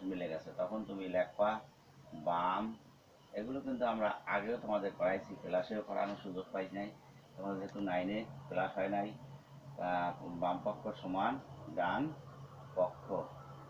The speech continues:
প্রমাণিত। তোমাদের নাইনে যেহেতু এবছর প্রথম থেকেই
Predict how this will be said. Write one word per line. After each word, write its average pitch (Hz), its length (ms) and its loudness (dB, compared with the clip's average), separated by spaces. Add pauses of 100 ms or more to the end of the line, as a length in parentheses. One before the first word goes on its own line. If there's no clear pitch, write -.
(760)
প্রমাণিত। 92 1000 -2 (1200)
তোমাদের 92 340 2 (540)
নাইনে 202 340 2
যেহেতু 104 340 0
এবছর 104 560 4
প্রথম 101 320 -2
থেকেই 104 340 -2